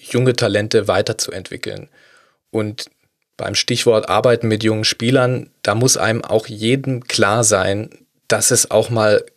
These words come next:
ganz, ganz eng werden kann und auch wird. Und das vergessen, glaube ich, viele, wenn wir die Saison des V F B Stuttgart anschauen.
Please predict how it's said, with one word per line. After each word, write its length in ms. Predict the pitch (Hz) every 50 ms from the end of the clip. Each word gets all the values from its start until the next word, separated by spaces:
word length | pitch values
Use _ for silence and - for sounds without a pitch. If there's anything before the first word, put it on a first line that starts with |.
| _ -
ganz, 240 | - 107 117 117 -
ganz 200 | - 107 107 - -
eng 240 | 104 107 113 107 104
werden 360 | 95 92 95 98 95 92 - _ _ _ _ _ _ -
kann 320 | - - 113 113 139 143 -
und 300 | - 127 120 117 - -
auch 240 | 113 - 117 101 95
wird. 360 | 104 107 104 - - - -
Und 340 | 113 107 101 98 - - _ _ - _ _ _ _ _ _ _ _ _ _
das 200 | - 113 110 -
vergessen, 460 | 123 107 - 95 107 - - 160 147
glaube 300 | 127 135 139 151 160 160
ich, 140 | 147 - -
viele, 320 | - 156 156 156 147 123
wenn 180 | 127 123 123 127
wir 80 | 120
die 140 | 123 123 117
Saison 420 | 113 117 110 104 110 110 117 123
des 140 | 120 117 -
V 140 | - 113 107
F 100 | 107 -
B 80 | 113 104
Stuttgart 500 | - - 123 123 - 123 107 98 - 95
anschauen. 640 | 98 110 127 - - 135 123 127 143 147 151 151